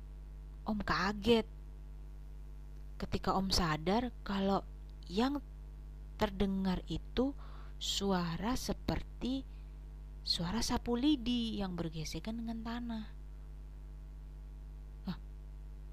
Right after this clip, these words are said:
terdengar seperti ada orang yang sedang menyapu di luar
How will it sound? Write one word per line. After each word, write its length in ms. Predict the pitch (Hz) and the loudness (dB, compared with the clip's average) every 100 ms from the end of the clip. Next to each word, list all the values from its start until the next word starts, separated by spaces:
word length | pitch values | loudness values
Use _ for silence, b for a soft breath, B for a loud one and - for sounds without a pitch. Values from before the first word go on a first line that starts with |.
| - | -4
terdengar 720 | 180 170 165 151 160 202 220 | -2 0 -2 -2 0 2 2
seperti 560 | 214 - - - - - | 0 -2 0 -2 -2 0
ada 240 | 180 190 | 0 2
orang 320 | 202 277 247 214 | 4 4 4 0
yang 80 | |
sedang 240 | 196 180 170 | 0 0 0
menyapu 400 | 175 170 - 165 | 0 -2 -2 -2
di 80 | 156 | -2
luar 400 | 156 165 233 | 0 2 2